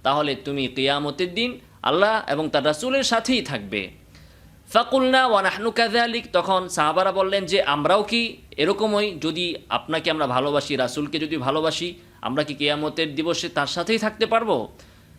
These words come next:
ক্বালা নাআম, রাসূল সাল্লাল্লাহু আলাইহি ওয়াসাল্লাম বললেন যে হ্যাঁ। ফাফারিহনা ইয়াউমাইদিন ফারহান শাদীদা, সেদিন আমরা অনেক খুশি হয়ে গেলাম। ফামাররা গুলামুন লিল মুগীরাতি ওয়া কানা মিন আকরানি।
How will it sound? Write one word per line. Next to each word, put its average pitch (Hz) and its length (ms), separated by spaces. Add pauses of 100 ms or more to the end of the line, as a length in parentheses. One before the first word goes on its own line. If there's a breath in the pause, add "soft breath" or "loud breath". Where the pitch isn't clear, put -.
(220 loud breath)
ক্বালা 156 360
নাআম, 107 520 (520)
রাসূল 147 240
সাল্লাল্লাহু 180 100
আলাইহি 170 80
ওয়াসাল্লাম 147 340
বললেন 220 260
যে 165 140
হ্যাঁ। 127 380 (180)
ফাফারিহনা 196 580
ইয়াউমাইদিন 170 580
ফারহান 160 380
শাদীদা, 107 560 (340 soft breath)
সেদিন 170 280
আমরা 147 240
অনেক 170 320
খুশি 160 280
হয়ে 131 240
গেলাম। 156 340 (760 soft breath)
ফামাররা 247 680
গুলামুন 240 760
লিল 208 280
মুগীরাতি 165 1000
ওয়া 147 200
কানা 233 480
মিন 180 220
আকরানি। 120 600